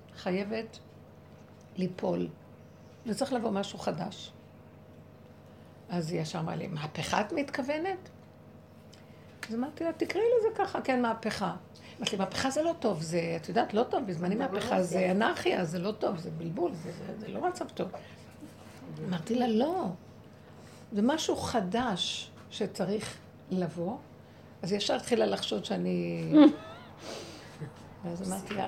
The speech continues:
Speaker 1: "אני מאמינה שיש", לא אמרתי לה אלוקים, אמרתי לה אלוקים, "אני מאמינה שיש כוח אלוקי שיכול לרדת פה ולעשות משהו." אם אנחנו לא נלך יותר כבימים ימימה על הפקעת הזאת ונמצא באיזה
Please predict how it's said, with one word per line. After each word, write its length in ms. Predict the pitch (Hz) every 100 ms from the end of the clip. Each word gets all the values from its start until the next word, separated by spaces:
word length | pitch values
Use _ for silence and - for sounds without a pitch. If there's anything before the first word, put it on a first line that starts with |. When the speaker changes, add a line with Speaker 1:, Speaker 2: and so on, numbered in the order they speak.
| -
Speaker 1:
"אני 140 | 196
מאמינה 460 | 180 185 185 220 269
שיש", 360 | 233 202 190 -
לא 60 |
אמרתי 340 | 180 208 - 196
לה 80 | 170
אלוקים, 480 | 165 170 - 165 - 214 226
אמרתי 260 | 226 262 214
לה 80 | 185
אלוקים, 420 | 170 156 - 175 165
"אני 80 |
מאמינה 360 | 175 185 208 247
שיש 220 | - 202
כוח 300 | - 233 -
אלוקי 340 | 196 190 - 226
שיכול 420 | - - - 180
לרדת 320 | 185 196 196 180
פה 60 | 180
ולעשות 460 | 180 151 - 240 -
משהו." 360 | 226 - - - - - - - - - - - - -
אם 140 | 294 370 -
אנחנו 600 | 214 196 269 - 285 320 359 - - - - -
לא 300 | 208 208 294
נלך 340 | 339 240 214 202
יותר 220 | - 196 214
כבימים 500 | 214 170 175 185 196
ימימה 360 | 175 190 196 180
על 100 | 165
הפקעת 600 | 160 - - 175 165 -
הזאת 280 | 156 175 170
ונמצא 380 | 185 175 - 190
באיזה 320 | 165 180 180